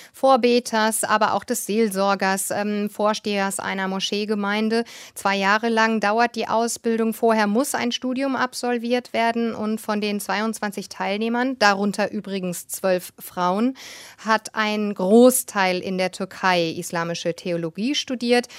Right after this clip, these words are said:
Jetzt sind sie dann in Deutschland. Sie sind fast alle oder alle in Deutschland geboren, zum Teil wirklich dritte Generation und freuen sich sehr darauf,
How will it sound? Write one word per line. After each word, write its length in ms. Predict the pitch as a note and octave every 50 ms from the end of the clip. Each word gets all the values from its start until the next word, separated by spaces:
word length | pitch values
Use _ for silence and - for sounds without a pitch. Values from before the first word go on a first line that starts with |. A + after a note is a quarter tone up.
| - - - - _ -
Jetzt 320 | G#3 G#3+ G#3+ - - -
sind 220 | - A3 G#3 F#3+
sie 180 | - - G#3 F#3+
dann 240 | F#3 F#3 F#3 F#3 F3
in 200 | - G3 F#3 F3
Deutschland. 600 | F3+ F3 G3 A3+ A#3+ - - A#3 A3+ A3+ A#3 A#3
Sie 140 | - G#3 G3
sind 300 | F#3 G3 G3 G3 F#3+ -
fast 320 | - G#3 G3 G3 - -
alle 340 | - F#3+ G#3+ A3 G#3 G3+ G3
oder 240 | F#3+ F#3+ F#3 - -
alle 240 | G#3+ G#3+ G#3+ G3+
in 140 | D#3 G3 G3
Deutschland 500 | F#3+ G3 G3 G#3 - - G3+ F#3+ F#3+ F#3
geboren, 600 | - F#3 F3+ G#3 A3 A#3+ B3 A#3 A3 A3 G#3+ G#3+ G#3
zum 180 | - G#3 G3
Teil 320 | G3 - G#3 G3+ G3 G3 F#3
wirklich 320 | F#3+ F#3+ - G3+ G3 -
dritte 320 | - - A#3 A3+ - G#3+
Generation 840 | F#3+ G#3 G3 G3 F#3+ F#3 F#3 F#3 F#3 - - - B3 B3+ C4 B3+ B3
und 160 | - G#3 G3
freuen 280 | - - G3+ G#3+ A3 A3
sich 200 | G#3 G#3 G3+ -
sehr 180 | - G3 A3 A3+
darauf, 380 | G#3+ G#3 F#3+ G3 G#3 G#3+ -